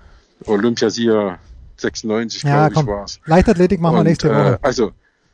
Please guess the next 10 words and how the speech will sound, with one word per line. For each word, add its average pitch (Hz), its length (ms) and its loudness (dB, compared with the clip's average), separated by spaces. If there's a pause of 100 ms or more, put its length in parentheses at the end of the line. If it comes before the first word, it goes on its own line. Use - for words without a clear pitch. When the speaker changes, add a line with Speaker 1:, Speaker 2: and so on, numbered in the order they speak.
(260)
Speaker 1:
ne, 120 240 -2
da 110 120 -4
können 113 160 -8
wir 107 80 -2
dann 104 180 -6
nächste 104 280 -12
Woche 107 200 -4
reden. 104 240 -4
Also, 95 300 -8
also 95 220 -10